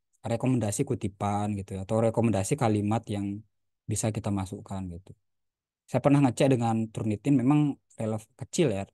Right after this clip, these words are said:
termasuk kecil karena ada paraphrase dan seterusnya. Tapi kan kalau cara seperti ini itu dipergunakan, ya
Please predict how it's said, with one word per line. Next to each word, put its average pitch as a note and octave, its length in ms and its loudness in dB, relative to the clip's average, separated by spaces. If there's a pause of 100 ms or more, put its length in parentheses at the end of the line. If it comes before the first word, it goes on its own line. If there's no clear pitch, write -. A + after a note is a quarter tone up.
termasuk G2+ 340 -8 (100)
kecil G#2+ 280 -8 (120)
karena G2+ 220 -6
ada G2 180 -4
paraphrase G2 460 -6
dan F#2+ 140 -8
seterusnya. G#2+ 380 -14
Tapi A2+ 200 -8
kan B2+ 100 -2 (680)
kalau A2+ 220 2
cara A2+ 240 4
seperti A2+ 260 -4 (100)
ini A2 100 0 (100)
itu A#2 100 -6 (120)
dipergunakan, G#2 880 -4 (920)
ya F#2+ 100 0